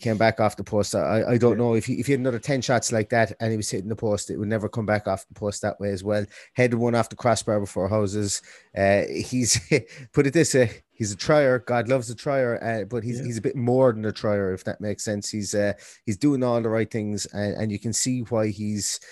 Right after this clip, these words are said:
Speaker 1: uh, you, you can, you can see why,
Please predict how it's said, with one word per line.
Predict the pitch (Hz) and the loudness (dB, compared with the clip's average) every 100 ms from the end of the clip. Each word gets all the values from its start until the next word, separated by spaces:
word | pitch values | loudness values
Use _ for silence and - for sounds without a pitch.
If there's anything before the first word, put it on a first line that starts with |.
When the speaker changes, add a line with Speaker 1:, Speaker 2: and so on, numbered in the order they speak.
| - - - | -20 -14 -4
Speaker 1:
uh, | 92 95 90 - | 0 2 0 -6
you, | 104 101 | -8 -6
you | 107 95 | -6 -8
can, | 101 - | -8 -8
you | 104 | -8
can | 110 | -6
see | - 123 113 | -4 -2 -2
why, | 110 104 101 95 | 0 0 0 -2